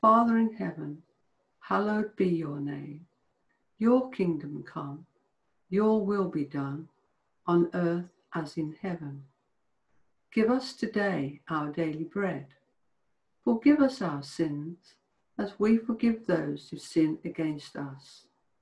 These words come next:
Lead us not into temptation, but deliver us from evil. For the kingdom, the power,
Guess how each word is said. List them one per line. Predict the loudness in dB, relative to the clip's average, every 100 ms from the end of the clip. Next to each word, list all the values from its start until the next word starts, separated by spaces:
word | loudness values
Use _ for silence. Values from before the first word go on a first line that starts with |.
| _ _ _ _ 2
Lead | 6 6 4
us | 2
not | 4 4 2 0
into | 0 0
temptation, | 0 2 2 0 0 -2 -6 -10 -10 -14 _ _ _ _ -2
but | -2 0
deliver | 0 2 0 0 -2
us | -4
from | -2 2 2 2
evil. | -4 -4 -8 -14 -18 _ _ _ _ _ _ _ _ 2
For | 4
the | 4 0
kingdom, | 4 8 8 6 2 -2 -8 _
the | -8
power, | -2 2 4 6 4